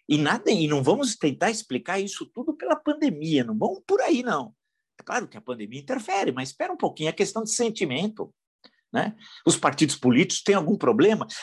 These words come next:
de escrever uma nota? Tem algum problema de gravar um vídeo? Vários líderes, é, deputados, cinquenta, cem, cento e cinquenta, senadores, cinco, dez, quinze, vinte, governadores.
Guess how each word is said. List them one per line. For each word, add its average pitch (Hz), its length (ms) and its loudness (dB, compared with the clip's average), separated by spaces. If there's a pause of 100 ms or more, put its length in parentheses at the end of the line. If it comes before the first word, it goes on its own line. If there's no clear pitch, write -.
de 135 80 -4
escrever 135 340 0
uma 120 200 0
nota? 175 500 -2 (220)
Tem 190 100 2
algum 175 160 -2
problema 165 380 2
de 156 80 4
gravar 143 320 2
um 127 80 -6
vídeo? 127 420 0 (420)
Vários 156 460 2
líderes, 135 760 0 (280)
é, 135 220 -4 (120)
deputados, 180 1200 -2
cinquenta, 214 600 -2
cem, 220 300 -2
cento 202 280 -6
e - 40 -6
cinquenta, 196 520 -2
senadores, 190 720 0
cinco, 220 380 -6
dez, 208 360 -2
quinze, 185 320 -6
vinte, 208 320 -8
governadores. 208 640 2